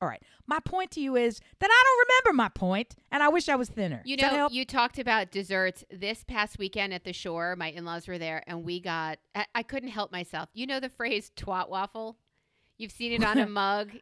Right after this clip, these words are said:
Speaker 2: It's
Speaker 1: I,
Speaker 2: one of the
Speaker 1: I
Speaker 2: funniest
Speaker 1: have.
Speaker 2: things.
Speaker 1: I have heard this, yes.
Speaker 2: We walked
Speaker 1: Yes.
Speaker 2: into a place at the beach that made dessert because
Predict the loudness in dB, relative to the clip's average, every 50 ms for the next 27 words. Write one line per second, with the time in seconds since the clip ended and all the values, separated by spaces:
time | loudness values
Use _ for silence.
0 | _ -6 -6 -4 -2 0 -2 -2 -2 -2 -2 -4 -4 -6 -8 -4 -4 -2 -2 -2
1 | -4 -6 -6 -4 0 2 2 2 2 0 0 0 0 0 0 0 0 0 -2 -4
2 | -6 -10 -14 -18 _ _ -20 -16 -14 -12 -12 -10 -10 -8 -6 -6 -6 -8 -8 -12
3 | -16 -12 -12 -12 -10 -10 -12 -14 -14 -14 -16 -20 -20 -18 -18 -18 -18 -14 -10 -8
4 | -6 -4 -2 0 0 0 0 -2 -6 -8 -6 -6 -8 -8 -8 -4 -4 -2 -2 -4
5 | -6 -8 -8 -10 -10 -10 -6 -6 -6 -6 -6 -8 -10 -10 -10 -12 -12 -10 -10 -8
6 | -8 -8 -8 -10 -12 -12 -10 -8 -8 -8 -8 -8 -8 -8 -8 -8 -10 -12 -14 -14
7 | -10 -6 -4 -4 -4 -4 -6 _ -10 -10 -8 -8 -6 -6 -6 -6 -8 -12 -16 -20